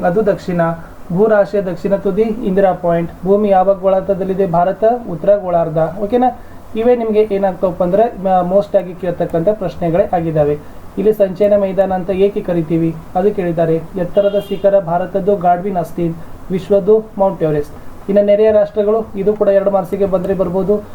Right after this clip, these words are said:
ಇನ್ನು ಭಾರತದ ಪ್ರಾಕೃತಿಕ ವಿಭಾಗಗಳು, ಈ ನಾಲ್ಕು ವಿಭಾಗಗಳನ್ನ ಚೆನ್ನಾಗಿ ಕಲ್ಕೊಡ್ರಿ. So ನಿಮ್ಗೂ ಕೂಡ ಏನಾಗ್ತದಪ್ಪ ಅಂದ್ರೆ, ಆ, ಪ್ರಶ್ನೆಗಳು ಬರ್ತದೆ. ಇನ್ನು ಶಿವಾಲಿಕ್ ಶ್ರೇಣಿಯ ಸ್ವರೂಪ ಇದೆ. ಈ ಕಡೆ ನೋಡಿದ ಹಂಗೆ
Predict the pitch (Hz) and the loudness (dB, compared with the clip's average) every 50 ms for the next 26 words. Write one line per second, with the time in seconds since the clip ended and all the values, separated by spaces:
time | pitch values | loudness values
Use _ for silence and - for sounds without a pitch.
0 | - - - - 196 202 196 170 160 170 190 214 226 226 247 240 247 233 226 208 | -14 -12 -6 -2 0 0 0 0 0 0 2 2 2 0 0 0 0 2 2 0
1 | 202 - 214 214 214 208 208 214 202 196 180 185 185 180 180 185 185 196 202 208 | 0 0 -2 -4 -4 -2 0 0 0 2 2 2 0 0 0 0 2 2 2 2
2 | 202 - - 185 175 170 175 175 180 180 - 226 214 208 180 190 190 185 190 185 | 0 -2 -6 -4 -2 0 0 0 0 0 2 2 2 4 4 2 0 0 -2 -2
3 | 185 175 175 175 160 - 202 165 165 180 180 190 180 - 175 165 - - 165 160 | -2 0 -2 -2 -4 -2 0 0 0 0 0 -2 -4 -4 -4 -2 0 0 0 2
4 | 185 196 208 - - - - - - - - 175 175 175 175 190 208 208 208 190 | 2 0 0 -2 -6 -14 -14 -16 -8 -4 -2 0 0 0 0 0 0 0 0 0
5 | 180 180 180 175 165 - - 170 170 160 170 170 175 196 226 262 262 - - - | 0 0 0 -2 -2 -2 -2 -2 0 0 0 2 2 2 2 2 0 -4 -10 -4
6 | - 185 175 170 - 180 170 - - 175 165 160 196 214 233 226 - - 170 151 | 0 0 0 0 0 -2 -4 -4 -4 -4 -2 0 0 0 0 0 0 0 -2 -2
7 | 156 147 151 - 190 190 202 202 - 202 185 190 196 196 202 202 - - - 196 | -2 -4 -6 -4 -2 0 0 0 0 0 0 2 2 2 2 -2 -4 -4 -4 -2
8 | 185 185 196 175 - - 180 180 175 - 190 185 170 190 196 208 202 - - - | -2 -2 -4 -4 -2 -4 -4 -2 -2 -2 -2 -2 0 0 0 0 0 -4 -12 -16
9 | - - - - 220 233 226 247 240 240 220 214 214 202 196 180 190 208 240 233 | -16 -16 -10 -6 -4 -2 0 2 2 2 2 2 2 2 2 2 2 0 2 2
10 | 202 196 202 | 2 2 0